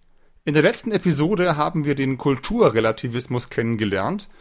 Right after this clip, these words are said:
vertreten etwa durch den Philosophen Paul Feyerabend.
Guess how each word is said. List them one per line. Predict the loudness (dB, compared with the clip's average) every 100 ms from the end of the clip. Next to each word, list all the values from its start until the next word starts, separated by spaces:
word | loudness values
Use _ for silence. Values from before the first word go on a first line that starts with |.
| -20 -8
vertreten | -6 0 0 0 -2
etwa | -4 -4 0 2
durch | 2 -2 -2
den | -4
Philosophen | -4 -4 -2 -2 -4 -2 -4 -4
Paul | -2 -2 -2
Feyerabend. | -2 0 2 2 2 -2 -4 -12 -16